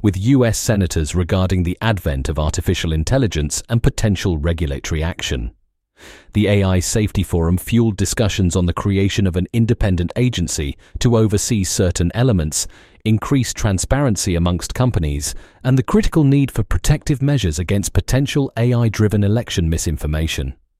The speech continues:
Democratic Senator Chuck Schumer described the meeting as historic, emphasizing unanimous agreement on the need for regulatory oversight. Despite varying views on how these regulations should look,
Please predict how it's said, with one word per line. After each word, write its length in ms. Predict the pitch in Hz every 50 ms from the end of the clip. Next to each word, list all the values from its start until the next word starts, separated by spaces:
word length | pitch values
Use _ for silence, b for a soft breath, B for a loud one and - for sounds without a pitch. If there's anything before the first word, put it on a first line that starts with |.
| _ _ _ _ _ _ _ _ _ _ _ _ _ -
Democratic 580 | 127 139 170 165 - - 143 135 - 135 - -
Senator 560 | - - 123 117 107 - - 107 98 95 - _ -
Chuck 300 | - - 156 151 - -
Schumer 420 | - - - 135 120 92 78 73
described 540 | 73 87 85 - - - 123 117 123 123 123
the 80 | - 104
meeting 420 | 104 107 101 - - 98 92 90
as 280 | 87 90 92 - - - - - _
historic, 800 | - - 117 - - - - 139 113 87 71 - - - - - - - - _ _ _ _ _ -
emphasizing 720 | - 135 156 - - 127 - - 117 110 110 98 113 104
unanimous 680 | 95 90 98 113 117 117 127 139 147 139 110 104 - -
agreement 520 | 110 90 - 110 117 110 92 76 73 76
on 120 | - 92 90
the 80 | 95
need 320 | 98 101 110 113 95 87 -
for 140 | - 107 95
regulatory 680 | 85 95 98 90 98 87 85 78 - - 85 80 -
oversight. 680 | 95 113 120 107 95 80 - - 76 65 67 - - - B B B B B B B
Despite 440 | B - - - - 165 180 175 -
varying 460 | 117 131 131 131 123 120 117 113 107
views 360 | 95 107 113 107 90 80 - 85
on 140 | 82 82
how 260 | 80 - 107 110 110 101
these 260 | 98 98 92 85 -
regulations 600 | 95 90 80 95 90 82 82 76 - - 80 73
should 220 | - - 85 78 98
look, 320 | 117 104 - - -